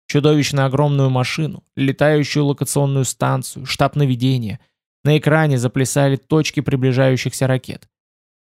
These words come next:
Торопясь, чтобы проклятый компьютер не опередил,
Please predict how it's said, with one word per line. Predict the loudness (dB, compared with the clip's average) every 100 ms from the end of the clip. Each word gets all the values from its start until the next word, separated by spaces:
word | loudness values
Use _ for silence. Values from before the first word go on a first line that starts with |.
| -2
Торопясь, | 2 2 2 2 0 -4
чтобы | -10 -4 -2
проклятый | 0 0 0 0 0
компьютер | 0 -2 0 0 2
не | 2
опередил, | 2 2 -2 -2 -2 -4